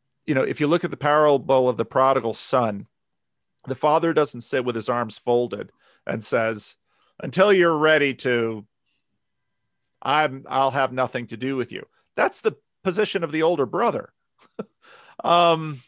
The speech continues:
in fact, he's not even offering that much. So the church, the church is a missionary church. And, and what that means is that it has to, has to engage people where they're at.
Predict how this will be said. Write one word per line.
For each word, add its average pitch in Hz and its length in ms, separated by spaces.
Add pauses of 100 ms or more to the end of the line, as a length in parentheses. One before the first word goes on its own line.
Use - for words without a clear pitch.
(120)
in 180 160
fact, 180 200
he's 240 120
not 196 140
even 170 180
offering 160 380
that 156 260
much. - 400 (320)
So 151 720
the 156 100
church, 196 560 (380)
the 160 100
church 196 420
is 190 280
a 180 80
missionary 135 680
church. 110 560 (560)
And, 135 460 (100)
and 131 200
what 135 140
that 135 200
means 143 400
is 123 140
that 123 200 (540)
it 127 120
has 139 360
to, 131 400 (580)
has 151 300
to 147 140
engage 139 540
people 123 460
where 117 300
they're 110 240
at. 107 320